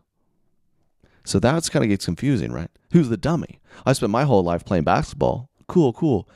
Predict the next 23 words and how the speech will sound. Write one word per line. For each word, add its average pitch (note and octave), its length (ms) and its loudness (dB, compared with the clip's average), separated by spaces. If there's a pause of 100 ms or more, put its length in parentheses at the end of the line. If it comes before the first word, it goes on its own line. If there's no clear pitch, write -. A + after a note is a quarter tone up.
(140)
What G#2 100 2
do G2+ 60 4
I A#2+ 80 2
have C#3+ 100 0
to - 100 -8
show C2 220 0
for C2+ 240 -2
it? - 100 -8 (1000)
If - 60 -2
someone F#2 180 2
said, F2+ 160 -2 (100)
"Yeah, C3+ 240 2
I B2 100 0
played, C3+ 400 -2
uh, B2 340 0 (300)
high B2+ 180 2
school B2+ 280 0
basketball," B2 400 -2
like, D2+ 80 -4
"All D#2+ 80 -2
right, - 140 -4
sh-, - 240 -14 (220)
whatever." D#2+ 520 0